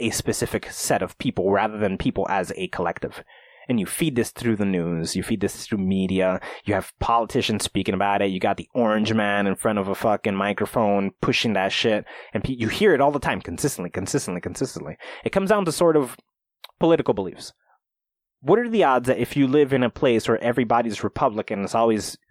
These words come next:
valuing Republican values, talking Republican ideologies, and saying that liberals are bad,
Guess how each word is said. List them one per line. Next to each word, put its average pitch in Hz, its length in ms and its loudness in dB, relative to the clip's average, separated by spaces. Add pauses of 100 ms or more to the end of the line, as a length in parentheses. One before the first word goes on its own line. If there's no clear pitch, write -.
valuing 120 380 2
Republican 113 520 0
values, 104 600 2
talking - 320 0
Republican 110 540 -2
ideologies, 101 800 2
and 92 100 -2
saying 120 300 2
that 104 160 0
liberals 120 420 2
are 104 40 0
bad, 117 380 2